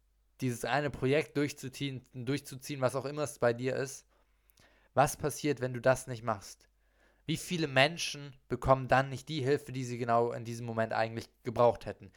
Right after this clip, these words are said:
Wie viele Menschen bekommen dann nicht die Idee von dir? Wie viele Menschen werden vielleicht niemals dort ankommen, wo sie hin wollten? Nur weil du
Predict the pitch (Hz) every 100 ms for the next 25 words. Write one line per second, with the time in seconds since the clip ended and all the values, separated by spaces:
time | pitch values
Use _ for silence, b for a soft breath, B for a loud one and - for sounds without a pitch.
0 | B 147 - 139 156 147 131 135 160 -
1 | 139 131 135 135 131 139 127 147 139 120
2 | 147 - 127 117 117 165 - 175 151 165
3 | 156 151 143 b b b b b b b
4 | b _ _ _ _ _ _ _ _ _
5 | _ _ _ - 127 131 - 127 123 127
6 | - - - - _ _ _ _ _ _
7 | _ 147 185 170 127 156 151 139 151 147
8 | 131 131 127 127 131 - 160 131 95 92
9 | - - _ _ _ _ - 123 131 127
10 | 123 156 180 190